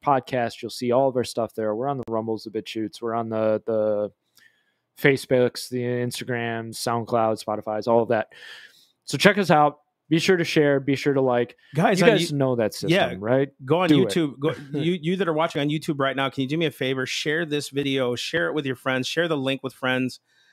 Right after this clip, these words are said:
Speaker 2: Uh, this lady named Angela said, "Are we here live every day?" That would be a dream. Uh, we're not there yet because we, we have some, uh, t-, tons of other things that we're doing on the side. We can't go live every day, but we're gonna try to put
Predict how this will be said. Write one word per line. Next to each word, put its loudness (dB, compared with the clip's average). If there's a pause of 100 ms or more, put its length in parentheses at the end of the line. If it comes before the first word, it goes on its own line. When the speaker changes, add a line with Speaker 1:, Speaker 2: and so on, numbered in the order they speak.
(160)
Speaker 2:
Uh, 0
this -4
lady 0
named 0
Angela -2
said, -4
"Are -2
we -2
here -2
live -2
every -4
day?" -2 (100)
That 0
would 0
be 0
a -2
dream. -2 (360)
Uh, 2 (140)
we're 0
not -2
there -2
yet -2
because -4
we, -6
we 0
have 0
some, -8 (200)
uh, -12 (140)
t-, -10
tons 0
of 2
other 0
things -4
that -2
we're -6
doing 0
on -2
the -2
side. -2
We -8
can't -8
go -2
live -2
every -6
day, -4 (460)
but 4
we're 2
gonna 0
try 0
to -2
put -2